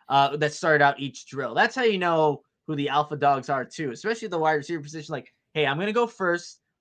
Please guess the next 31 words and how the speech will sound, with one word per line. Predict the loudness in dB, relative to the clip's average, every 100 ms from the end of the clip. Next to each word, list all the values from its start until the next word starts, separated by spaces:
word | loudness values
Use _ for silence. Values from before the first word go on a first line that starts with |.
| _ -4
All, | 0 2 0 -2 2
everybody | 4 4 0 0 2
else | 0
is | -2
gonna | -6 -6
follow | 0 2 2
me." | -4 -12 -16 _ _ _ _ -8
He | -2
does | 2 0
each | -2 -8 -10
rep. | -2 -2 -2
He | -6 -2
does | 0 -2
the |
drills | -4 -4 -6
first, | -6 -2 -2 -4 -10
runs | -2 -2 -2
crisp | -8 -14 -6 -6 -8 -6
routes, | 2 2 2 -4
can | -14 -10
get | -10 -8
in | -8
and | -4
out | -2 -2
of |
his | -4 -6
breaks, | -4 -4 -6 -12 _ _ _ -2
was | 2 2 0
really | -4 -2 2 2 0
having | 2 0 0
a | -4